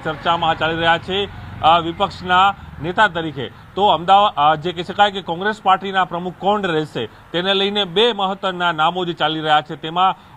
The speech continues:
ઓબીસીમાં સૌથી જે નામ મહત્વનું આવી રહ્યું છે તે નામ છે, અ, અમિત ચાવડા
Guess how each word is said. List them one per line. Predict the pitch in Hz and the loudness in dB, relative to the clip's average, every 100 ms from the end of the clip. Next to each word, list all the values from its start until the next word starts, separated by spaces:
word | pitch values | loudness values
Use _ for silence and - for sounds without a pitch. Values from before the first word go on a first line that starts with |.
| - | -6
ઓબીસીમાં | 170 220 220 208 202 | -4 -4 -4 2 2
સૌથી | 185 185 208 202 - 131 - | 0 -8 -6 -6 -8 -14 -6
જે | 160 | -4
નામ | 170 170 196 | 0 2 2
મહત્વનું | 185 180 185 185 170 | -2 -6 -6 -4 -2
આવી | 175 | -2
રહ્યું | 175 175 175 | -2 -4 -4
છે | 180 | -6
તે | 160 165 | -8 -4
નામ | 151 165 175 | -2 -2 -4
છે, | 180 190 185 - - - | -4 -4 -4 -12 -12 2
અ, | 147 - - | 4 4 2
અમિત | 175 214 208 | -4 -6 -6
ચાવડા | 185 - 170 185 165 | -4 2 4 6 4